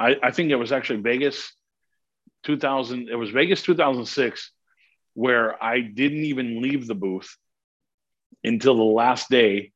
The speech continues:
And I told, uh, the Garcias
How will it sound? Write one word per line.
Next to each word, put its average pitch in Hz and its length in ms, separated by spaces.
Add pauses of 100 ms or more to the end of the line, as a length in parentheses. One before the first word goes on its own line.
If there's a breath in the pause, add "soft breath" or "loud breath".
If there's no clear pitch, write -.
(420 soft breath)
And 113 240
I 110 120
told, 131 640 (220)
uh, 110 340 (640)
the 120 120
Garcias 117 680